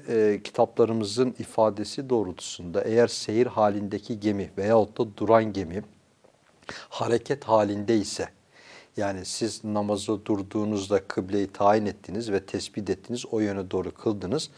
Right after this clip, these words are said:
Ama bu esnada gemi, e, sağa sola seyrettiğinden dolayı, e, sizin cihetiniz değişiyorsa, böylesi bir durumda da ameli kesirde bulunmadan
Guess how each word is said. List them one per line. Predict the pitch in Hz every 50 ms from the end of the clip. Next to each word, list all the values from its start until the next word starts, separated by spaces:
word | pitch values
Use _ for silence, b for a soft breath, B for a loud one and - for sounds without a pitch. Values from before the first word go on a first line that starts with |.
| B B B B B B
Ama | - 110 107 110 110 104 - 110
bu | 127 131
esnada | 110 95 - - - - 95 87 92 123 127
gemi, | 110 101 101 101 101 104 113
e, | 113 110 - - 113 101 95 87
sağa | - - - 92 90 92
sola | 98 - - 107 101 104 104
seyrettiğinden | 104 - - 113 113 107 101 92 - - - 95 92 87 82 90 90 85 92
dolayı, | 110 117 101 98 92 87 113 160 170 B B B B B B B -
e, | 104 98 95 92 92
sizin | - - - 113 104 113 123 123 110
cihetiniz | 104 107 110 110 101 104 - - 120 135 127 104
değişiyorsa, | 104 107 107 101 104 - - 123 98 - - - 151 165 165 B B B B B B B _ -
böylesi | 160 147 123 - - - 101 92
bir | 95
durumda | 95 101 95 98 101 95 101 90
da | 90 90
ameli | 87 107 113 117 113 113
kesirde | 110 - - 113 - - - 101 92 85 101 92 92
bulunmadan | 107 107 123 120 113 104 92 82 - 92